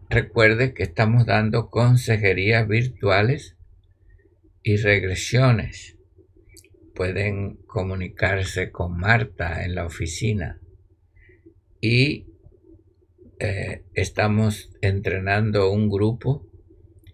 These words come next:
de personas para que nos ayuden en este gran trabajo. Así que gracias por acompañarme en estas cápsulas.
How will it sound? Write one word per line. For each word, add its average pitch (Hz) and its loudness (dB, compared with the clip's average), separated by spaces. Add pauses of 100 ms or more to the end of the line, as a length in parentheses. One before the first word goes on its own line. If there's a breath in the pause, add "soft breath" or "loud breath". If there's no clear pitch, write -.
(260)
de 95 -2
personas 107 0 (100)
para 92 -4
que 90 -6
nos 90 -6
ayuden 98 -2 (920)
en 92 -2
este 98 -2
gran 95 -4
trabajo. 87 -8 (1400)
Así - -4
que 92 -4
gracias 117 4
por 98 -4
acompañarme 101 -2
en 90 -6
estas 92 -6
cápsulas. 120 -2